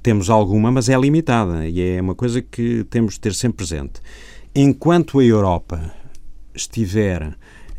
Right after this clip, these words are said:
eh, com uma determinada abordagem, eh, ao problema do, ao seu problema enquanto União Europeu, eh, União Europeia e, e ao problema, ao tema da zona euro,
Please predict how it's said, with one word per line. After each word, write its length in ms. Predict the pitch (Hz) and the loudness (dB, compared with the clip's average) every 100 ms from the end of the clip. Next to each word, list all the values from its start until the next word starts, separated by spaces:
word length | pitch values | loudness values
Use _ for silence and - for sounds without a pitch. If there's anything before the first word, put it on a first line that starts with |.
| - | -8
eh, 260 | 104 - - | -8 -8 -8
com 600 | - 127 113 98 90 - - - - - - - | -2 2 2 0 -4 -10 -18 -20 -20 -20 -20 -4
uma 200 | 110 104 | 0 0
determinada 520 | 107 110 127 123 113 | 2 4 6 6 6
abordagem, 840 | 107 101 98 90 82 - 78 76 - | 6 4 4 4 2 -2 -4 -6 -8
eh, 640 | 92 87 85 - - - - | -8 -8 -8 -8 -10 -12 -10
ao 180 | - 87 | -6 -4
problema 640 | - 95 104 98 87 80 | -2 0 2 2 2 0
do, 420 | 85 80 78 73 - - - | -2 -2 -2 -4 -8 -8 -6
ao 120 | 85 | -6
seu 200 | - 117 | 0 0
problema 540 | - 98 95 82 92 104 | 2 2 2 2 0 -2
enquanto 500 | 101 101 92 - 92 | -2 0 0 0 0
União 280 | 90 95 92 | 2 2 2
Europeu, 520 | 85 87 85 98 110 113 | 0 -2 -2 -2 -4 -8
eh, 360 | 90 90 90 90 | -6 -6 -4 -4
União 400 | 87 87 90 95 | -2 0 2 2
Europeia 500 | 92 - 98 117 113 | 2 0 2 4 4
e, 140 | 101 | 4
e 80 | 95 | 2
ao 100 | 92 | 0
problema, 320 | - 95 98 92 | 0 -2 0 0
ao 100 | 90 | 2
tema 200 | 104 95 | 2 4
da 80 | |
zona 300 | 92 101 95 | 2 4 4
euro, 340 | 85 80 92 | 2 0 -2